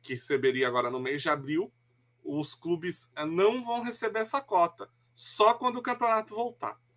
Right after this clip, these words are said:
Só que, ao mesmo tempo, nessa mesma circular, a federação afirma que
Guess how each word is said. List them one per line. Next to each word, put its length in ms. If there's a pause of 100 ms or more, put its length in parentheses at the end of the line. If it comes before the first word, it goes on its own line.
(420)
Só 300
que, 360
ao 120
mesmo 320
tempo, 500
nessa 280
mesma 220
circular, 420
a 60
federação 520 (220)
afirma 560
que 260